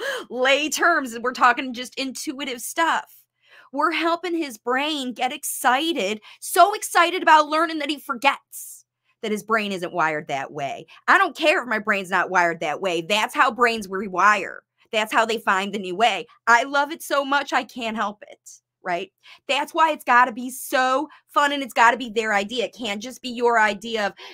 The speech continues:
"Get this fun thing," because that gets a little, it doesn't get everything, and it wears off fast. Bravo, Lila. Bravo, bravo, bravo. I can't help it. Uh, wow, wow,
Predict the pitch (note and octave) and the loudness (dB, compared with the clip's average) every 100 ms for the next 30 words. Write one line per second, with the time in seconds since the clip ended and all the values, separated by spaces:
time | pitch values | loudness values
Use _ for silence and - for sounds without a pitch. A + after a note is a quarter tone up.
0 | - F#3 F3+ G#3+ G#3+ - C#4 C#4 C4 G4 | -4 -2 -2 -4 -4 0 0 0 0 2
1 | E4+ C#4+ C#4+ D4 - - C4 C4 G#3+ B3 | 4 2 -2 -8 -14 -16 -6 -4 2 2
2 | C4 D4+ D4+ D4+ C#4 C4+ C4 F#3+ B2+ _ | 2 0 -4 -4 -6 -4 -2 -2 -6 _
3 | _ G#3 G3+ G#3 G3+ G#3 G3 F#3+ F3 F3 | _ -6 -2 -2 -2 -2 2 2 0 -4
4 | E3+ D3 D3 G#3 G#3+ G#3+ G3+ G3+ G#3 A3+ | -8 -12 -8 -4 -4 -6 -10 -6 -2 0
5 | A3+ G#3 F3+ F3 - D#3+ C3+ - - - | 0 4 4 4 -2 -6 -6 -10 -20 -20
6 | _ A#3+ B3+ B3+ C#4 A#3 A#3+ A#3 A3+ A3+ | _ 4 6 8 6 6 4 6 4 0
7 | B3 - _ A3+ A3 G#3+ G#3+ G#3 G#3 - | -6 -16 _ 2 4 6 4 2 2 -2
8 | - - B3 A#3+ A#3+ A3 G3 F3 E3 G3 | -16 0 4 6 6 4 2 2 2 4
9 | G3 G3 F#3+ F#3 F3+ F3 E3 D#3+ C#3 - | 4 4 0 -2 0 -2 -2 -2 -4 -4
10 | E3 F3+ E3+ E3 D3+ - - - A#2+ _ | -8 -8 -8 -6 -8 -10 -14 -12 -12 _
11 | G3+ D#3+ C#3 - - _ _ - F#3 D#3+ | -2 0 0 -4 -14 _ _ -2 0 0
12 | - | -4